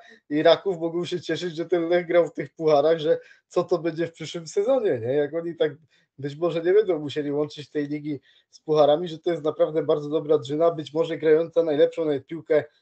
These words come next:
w Polsce wtedy. No, były duże oczekiwania co do tego sezonu. No, każdy myślał, że gdzieś tam John van den Brom dostał jeszcze te możliwości, żeby Lech zrobił ten krok do przodu, no bo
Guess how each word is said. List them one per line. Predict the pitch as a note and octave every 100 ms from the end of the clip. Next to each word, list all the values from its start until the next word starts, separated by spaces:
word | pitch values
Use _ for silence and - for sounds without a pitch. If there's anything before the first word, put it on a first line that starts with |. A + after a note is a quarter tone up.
| _ _
w | -
Polsce | D#3 C3 - E3+
wtedy. | - - D3 F3 G3+ - _ - _ -
No, | F#3 G#3+ - _
były | D#3 A#3 B3+ A#3+ F3+
duże | E3 A#3+ G3+ F#3
oczekiwania | D#3 D#3+ D3+ D3 D3+ C#3+
co | B2+ C#3
do | C3
tego | C#3+ C3+
sezonu. | - C3+ D3 C3
No, | C3+
każdy | C#3 F#3+ E3+ F3
myślał, | F#3 F3+
że | E3
gdzieś | D3+ E3
tam | - D#3+ D3+
John | E3+
van | E3+ D#3
den | D#3+
Brom | D3 F#3 E3+ _ _ _ _ C3
dostał | B2 G3 G3 F#3+
jeszcze | F#3 - F3+
te | - E3+
możliwości, | E3+ E3+ D#3+ F3 F#3+ F#3+ F#3
żeby | E3 D#3 E3 D3+ _ _ -
Lech | D#3 G3
zrobił | D#3 F3+ F3+ F3+
ten | F3 D#3
krok | F3 E3
do | E3+
przodu, | - F#3+ E3
no | D#3 D3
bo | D#3 D3+